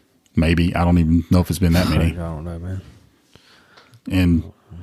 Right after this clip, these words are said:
Speaker 1: Andrew Dalton is no Joe Burrow. So we'll see.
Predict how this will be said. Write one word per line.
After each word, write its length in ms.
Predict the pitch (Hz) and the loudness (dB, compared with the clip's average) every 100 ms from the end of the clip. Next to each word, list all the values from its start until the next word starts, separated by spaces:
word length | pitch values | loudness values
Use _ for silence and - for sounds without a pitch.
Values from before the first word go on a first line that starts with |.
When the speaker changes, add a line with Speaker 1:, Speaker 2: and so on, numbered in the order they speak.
| - | -4
Speaker 1:
Andrew 360 | 117 113 101 98 | 2 2 2 0
Dalton 440 | 101 101 98 92 | 0 0 -2 -2
is 180 | 90 85 | 0 2
no 340 | 95 98 95 | 4 4 4
Joe 200 | 85 87 | 2 0
Burrow. 400 | 82 87 80 78 - - - _ _ _ _ _ _ _ _ _ _ _ _ _ _ | 0 -2 -2 -4 -8 -20 -20 _ _ _ _ _ _ _ _ _ _ _ _ _ _
So 140 | - | -10
we'll 160 | 98 113 | -6 -6
see. 460 | - - 95 95 | -6 -8 -6 -6